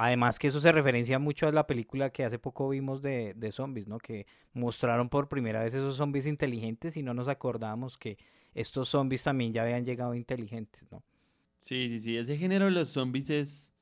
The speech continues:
Speaker 2: es difícil estar como renovándolo, porque igual la gente también quiere que se respeten ciertas reglas, es como, como, como pasó cuando salió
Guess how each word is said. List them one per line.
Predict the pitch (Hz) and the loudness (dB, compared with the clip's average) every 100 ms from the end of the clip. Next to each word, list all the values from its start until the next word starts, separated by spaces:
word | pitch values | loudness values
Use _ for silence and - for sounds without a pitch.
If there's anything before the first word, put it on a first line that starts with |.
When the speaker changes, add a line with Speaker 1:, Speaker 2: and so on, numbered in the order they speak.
| _ _ - _ _ - | _ _ -20 _ _ -6
Speaker 2:
es | 120 120 | -4 -4
difícil | 131 143 143 143 | -4 -2 0 2
estar | 147 147 110 | 0 0 -2
como | 117 120 131 | -2 -2 0
renovándolo, | 131 123 107 101 104 120 143 190 196 - _ _ _ - | 0 0 2 2 2 2 0 -2 -6 -20 _ _ _ -4
porque | 123 113 117 | -2 -2 -2
igual | 107 107 104 | 0 2 2
la | 107 | -2
gente | 117 113 | -4 -6
también | 120 127 117 104 | -6 -2 0 0
quiere | 110 104 | 0 -2
que | - | -4
se | 117 | -4
respeten | 120 113 - 107 101 107 | -2 -4 -4 -4 -2 -2
ciertas | 107 120 107 120 | 0 -2 0 -2
reglas, | 120 120 143 143 | 0 0 0 -2
es | 113 | -4
como, | - 127 127 | -4 -4 -2
como, | 127 117 113 104 101 | -2 0 0 -2 0
como | 120 110 | -2 0
pasó | 110 107 117 | 0 0 -2
cuando | 110 127 139 | -2 -2 -2
salió | 143 131 117 113 110 107 | 0 0 0 0 0 -4